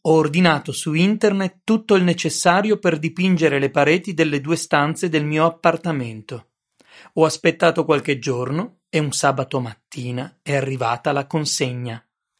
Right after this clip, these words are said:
Un ragazzo è salito e sceso due o tre volte con l'ascensore, poi ha lasciato sul pianerottolo tutto quello che avevo ordinato. Io non ho controllato e ho firmato. Poi ho portato tutto in casa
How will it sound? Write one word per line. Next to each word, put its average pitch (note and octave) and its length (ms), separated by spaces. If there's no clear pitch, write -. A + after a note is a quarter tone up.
Un F3 100
ragazzo E3+ 520
è D#3 40
salito D#3+ 640
e C3 80
sceso E3 420
due F3+ 280
o G3 120
tre F3+ 220
volte F#3 580
con F3 180
l'ascensore, E3 1000
poi B3 260
ha A3+ 40
lasciato E3 540
sul C#3+ 220
pianerottolo E3+ 840
tutto - 400
quello F3+ 340
che A3 140
avevo C#3+ 320
ordinato. D#3 680
Io E3+ 160
non E3 180
ho E3 80
controllato E3+ 840
e C#3+ 60
ho C#3 80
firmato. D#3 800
Poi B3+ 260
ho C4 80
portato G#3 500
tutto A3 280
in G#3+ 140
casa C3 540